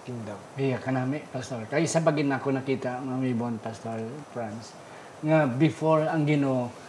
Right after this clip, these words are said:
Speaker 2: naghatag sa aton, maghatag sa aton sang singkaw o
Speaker 1: Mm.
Speaker 2: kon guta,
Speaker 1: Yeah.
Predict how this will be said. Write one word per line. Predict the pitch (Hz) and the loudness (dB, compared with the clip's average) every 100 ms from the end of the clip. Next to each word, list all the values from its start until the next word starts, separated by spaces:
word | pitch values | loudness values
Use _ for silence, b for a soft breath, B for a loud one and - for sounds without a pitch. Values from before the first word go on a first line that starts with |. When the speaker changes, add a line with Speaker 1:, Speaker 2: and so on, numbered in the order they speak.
| - | -8
Speaker 2:
naghatag | 147 151 139 139 - 139 | 0 2 2 0 2 0
sa | 117 143 135 | 0 -2 -4
aton, | - 127 | -4 -2
maghatag | 123 120 123 123 127 | 0 2 0 0 -4
sa | - 135 | -2 -4
aton | - 131 123 | -2 -4 -4
sang | - 127 117 | -4 -4 -4
singkaw | - 143 131 131 120 | -4 0 0 0 0
o | 123 127 | 0 -4
Speaker 1:
Mm. | 139 | -4
Speaker 2:
kon | 120 113 110 | -4 -2 -2
guta, | 110 135 - 120 117 113 | 0 -2 -2 -6 -6 -8
Speaker 1:
Yeah. | 131 123 117 | -10 -10 -10